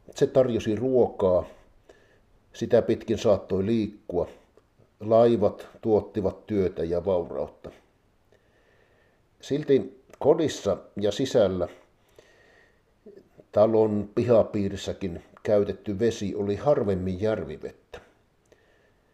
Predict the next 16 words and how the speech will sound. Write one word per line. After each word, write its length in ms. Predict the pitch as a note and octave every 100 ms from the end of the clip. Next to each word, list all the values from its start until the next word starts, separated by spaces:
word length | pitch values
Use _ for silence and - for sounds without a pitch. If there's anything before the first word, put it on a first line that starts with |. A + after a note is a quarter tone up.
| _ _ _
Useimmiten 640 | - A#2 D#3+ D3+ C#3+ C3 A#2+
varsinkaan 500 | B2 A#2+ B2 A#2 A#2+
maanviljelystaloa 1300 | A#2 C3 C3+ F#2+ G2 F#2+ F#2 - - A2 G#2+ F#2 F#2
ei 240 | - G2+ G2+
rakennettu 680 | A2+ C3 A2 F2 F2 - A2+
aivan 340 | A#2 G2+ F#2+
järven 420 | G#2 F#2 F2 D2+
rantaan, 500 | - C#2 D#2 - E2
pikemminkin 600 | - B2+ C3 A#2+ A2 A#2+
muutaman 480 | A2+ C3 C3 G2 G2
sadan 280 | G#2+ G2+ F#2
metrin 320 | F#2 - F#2
päähän 420 | - G2+ F2 F#2 - - _ -
rannasta. 640 | G#2 F2+ D#2+ C#2+ - - - _ _ _ _ _ - - -
Olihan 360 | - F#2+ G2+ G2
se 240 | A#2 -